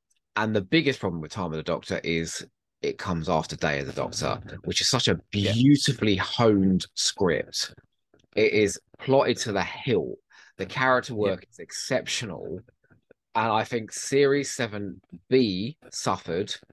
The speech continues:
Speaker 1: because a lot of time went into Day, Day of the Doctor was a script he had to get right. This was a script
Speaker 2: Yeah.
Speaker 1: that was gonna be simulcast around the world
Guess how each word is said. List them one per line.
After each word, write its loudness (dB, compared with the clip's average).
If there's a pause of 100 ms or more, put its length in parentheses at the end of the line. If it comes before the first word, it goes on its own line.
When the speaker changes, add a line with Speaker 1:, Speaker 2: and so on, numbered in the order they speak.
(160)
Speaker 1:
because -6
a -2
lot 0
of -4
time -6
went -6
into -8
Day, -4
Day 0
of 2
the -2
Doctor -2
was -10
a -12
script -6
he -10
had -8
to -14
get -8
right. -6 (240)
This -2
was -4
a -4
script -4
Speaker 2:
Yeah. -2
Speaker 1:
that -8
was -8 (140)
gonna -6
be -6 (220)
simulcast -2 (300)
around 0
the 0
world 0